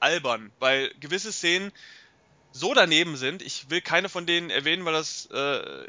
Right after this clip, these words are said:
immer schon einen Spoiler mit beinhalten würde. Da sind aber Szenen drin, wo man denkt,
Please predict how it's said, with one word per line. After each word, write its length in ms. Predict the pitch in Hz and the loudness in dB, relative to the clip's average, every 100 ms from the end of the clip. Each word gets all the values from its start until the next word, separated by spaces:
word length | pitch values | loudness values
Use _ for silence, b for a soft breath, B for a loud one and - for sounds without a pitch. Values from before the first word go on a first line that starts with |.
| 95 | -6
immer 200 | 160 160 | -2 -2
schon 200 | - 156 | 0 -4
einen 380 | 151 147 143 139 | -4 -6 -10 -10
Spoiler 360 | - 156 165 | 0 4 4
mit 120 | 135 | 4
beinhalten 540 | 139 113 135 127 98 123 | -2 -4 0 0 0 -2
würde. 240 | 127 143 - B B B - | -2 -2 -4 B B B -6
Da 160 | 143 151 | -2 2
sind 100 | 214 | 4
aber 160 | 170 | 6
Szenen 380 | 151 196 220 170 | 4 4 2 2
drin, 360 | 135 131 185 220 B B B - | 0 0 0 -10 B B B -10
wo 80 | 156 | 2
man 180 | 156 151 | 2 6
denkt, 340 | 156 202 208 | 6 6 -4